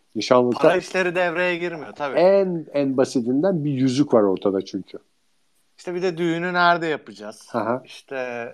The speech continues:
Speaker 2: her şey konuşuluyor yani. Ne mal olduğu herkesin ortaya çıkıyor. Özellikle Türk şeyin. Keşke rahmetli,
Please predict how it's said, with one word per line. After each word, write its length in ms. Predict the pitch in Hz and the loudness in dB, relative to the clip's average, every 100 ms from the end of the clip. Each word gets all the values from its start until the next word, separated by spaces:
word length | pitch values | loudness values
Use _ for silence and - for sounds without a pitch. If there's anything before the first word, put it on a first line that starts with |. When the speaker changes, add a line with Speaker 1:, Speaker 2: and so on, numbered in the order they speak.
| _ | _
Speaker 2:
her 420 | - 185 247 254 | -2 2 4 4
şey 240 | 220 240 247 | 0 -2 -2
konuşuluyor 580 | 220 208 196 214 220 190 | -4 -6 -6 -6 -2 0
yani. 400 | 139 120 120 143 | 0 -2 -6 -4
Ne 100 | 208 | -4
mal 180 | 202 | -2
olduğu 360 | 185 160 151 165 | -4 -4 -4 -2
herkesin 440 | 190 202 185 190 | 0 0 -2 -12
ortaya 420 | 196 175 - 185 175 | -10 -10 -10 -14 -16
çıkıyor. 380 | - - 175 190 _ _ _ _ _ _ _ _ - | -20 -18 -16 -16 _ _ _ _ _ _ _ _ -16
Özellikle 680 | 127 143 143 135 170 202 | -10 -6 -8 -8 -8 -8
Türk 580 | 202 - 160 - - - _ - - - | -8 -8 -8 -8 -20 -20 _ -20 -20 -10
şeyin. 340 | 135 120 113 107 - - - - - | -4 -4 -4 -8 -12 -16 -20 -14 0
Keşke 640 | 190 208 - 180 190 - - | 2 2 2 2 2 0 -2
rahmetli, 960 | 147 147 151 160 156 - 175 180 185 | 2 4 2 -4 -10 -12 -10 -10 -10